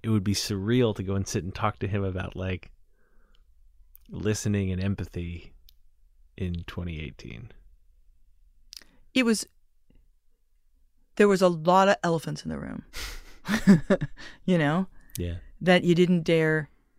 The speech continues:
Speaker 2: touch. I felt it would be such a frickin' insult to say, you know, "Huh, how about that guy now? Like,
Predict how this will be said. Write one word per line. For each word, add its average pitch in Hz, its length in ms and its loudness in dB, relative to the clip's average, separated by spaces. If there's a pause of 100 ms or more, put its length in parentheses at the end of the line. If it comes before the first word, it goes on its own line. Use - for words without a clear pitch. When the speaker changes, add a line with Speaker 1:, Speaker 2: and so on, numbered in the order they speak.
(720)
Speaker 2:
touch. - 420 -4 (1000)
I 165 100 2
felt 165 220 6
it 156 40 8
would 151 160 2
be 151 120 -4
such - 640 -4
a 160 40 -4
frickin' 143 400 -6
insult 131 520 -2 (1160)
to 151 120 -4
say, 156 340 2
you 156 200 -2
know, 147 340 -2 (680)
"Huh, 208 440 4 (580)
how 214 80 -4
about 285 100 2
that 285 140 4
guy 233 160 8
now? 202 320 4
Like, 156 320 2